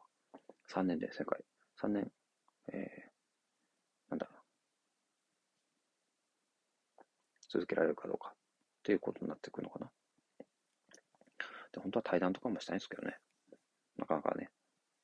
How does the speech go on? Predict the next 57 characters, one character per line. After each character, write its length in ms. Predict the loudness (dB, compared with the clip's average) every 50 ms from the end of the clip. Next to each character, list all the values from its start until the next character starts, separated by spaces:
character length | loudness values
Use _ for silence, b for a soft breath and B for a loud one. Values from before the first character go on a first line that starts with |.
| _ _ _ _ _ _ _ _
と 60 | -2 0
り 60 | 0
あ 20 |
え 20 | 0
ず 80 | 0
一 60 | -2 2
人 160 | 2 2 4
で 160 | 4 0 -2 -6 _ -20 _ _ _ -16 -16 -16 _ _ _ _ _ _ _ _ _ _ _
リ 100 | 4 4
ズ 80 | 4 2
ム 80 | 0
を 20 | -2
整 280 | -2 -2 -2 0 -2 -2
え 40 | 0
て 120 | -2 -2
い 40 | -2
き 80 | 0
た 80 | -2 -2
い 40 | -2
と 80 | -2
思 120 | -4 -6 -6
い 40 | -8
ま 80 | -10
す。 160 | -14 -16 -18 _ _ _ _ _ _ -20 -20 _ _ -20 -20 _ _ B B B B B B B B B -20 -20 -20 -20 B B B B B B B B B _ _
え 40 | -4 -4 -2 -2 -4 -4 -8 -12 _ -20 _ -20 _ _ _ -2
ー、 20 |
ま 80 | -2 -2
あ、 20 | 0
こ 120 | 2 4
ん 40 | 4
な 120 | 4 4
と 140 | 2 -2 2
こ 100 | 4 4
ろ 60 | 4
で 60 | 4 2
す 40 |
か 120 | 0 0 0
ね。 100 | 0 0 -2 -6
あ 60 | -2
と 100 | 0 2
な 80 | 2 2
ん 60 | 0
だ。 100 | -2 -8 -12 -18 -20 -20 _ _ _ _ _ _ _ B B B B B B B 0
あ 40 |
と 100 | 2 6
ノ 160 | 8 8 8 8
ー 20 |
ト 120 | 8 6
で 220 | 6 4 2 0 -6 -14 _ _ _ _ _ _ _ _ _ _
い 100 | 4 6
い 40 | 6
ね 100 | 6 6
を 100 | 4 2
も 160 | 2 2 2
ら 60 | 2 2
っ 60 | 0 _
た 200 | 4 4 4 2